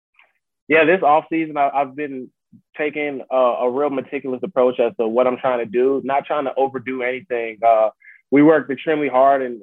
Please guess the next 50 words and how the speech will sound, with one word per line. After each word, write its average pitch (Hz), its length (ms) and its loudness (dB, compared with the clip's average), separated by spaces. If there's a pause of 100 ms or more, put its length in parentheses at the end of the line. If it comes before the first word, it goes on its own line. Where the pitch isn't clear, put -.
(120)
and 120 180 -10
really 127 480 -2
solidifying 131 540 0
my 120 100 0
lower 123 320 0
half, 123 360 -2
just 117 120 -20
making 123 260 -10
sure 120 160 -4
I 120 80 -2
have 117 120 -2
a 113 120 -16
solid 117 360 0
base. 120 320 -6
So 117 80 -2
when 117 180 -6
it 113 100 -8
gets 120 200 -4
to 127 60 -2
that 113 200 0
time 120 220 -2
for 117 60 -20
me 120 100 -10
to, 113 160 -6 (280)
you 131 80 0
know, 123 240 4
unwind 131 600 2
and 123 100 -2
unleash 127 320 -4
the 107 80 -12
baseball, 120 480 -4
I, 117 220 0
I'm 120 160 -4
in 120 60 -6
the 120 60 -6
right 117 220 -2
position 113 380 -10
to 107 60 -8
do 117 260 -2
so 104 300 0 (220)
effectively. 107 640 0 (380)
And 123 120 -2
so 135 60 4
that's 143 200 4
pretty 165 160 0
much 143 260 0
been 139 180 -4
the 127 80 0
whole 135 260 2
focus 135 340 -2